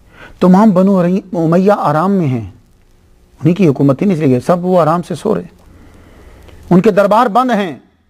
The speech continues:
जिन लोगों की ख्वाहिशात उनसे वाबस्ता थी, वो उस वक्त छोड़ चुके।"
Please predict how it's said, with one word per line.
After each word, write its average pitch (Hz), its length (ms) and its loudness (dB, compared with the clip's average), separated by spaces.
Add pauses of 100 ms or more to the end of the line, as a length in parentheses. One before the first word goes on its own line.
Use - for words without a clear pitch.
(760)
जिन 135 240 -2
लोगों 147 280 0
की 160 120 -8
ख्वाहिशात 139 540 -2
उनसे 135 200 -4
वाबस्ता 123 460 -2
थी, 151 120 -6
वो 147 120 -2
उस 135 140 -10
वक्त 135 240 -4
छोड़ - 220 -6
चुके।" - 240 -16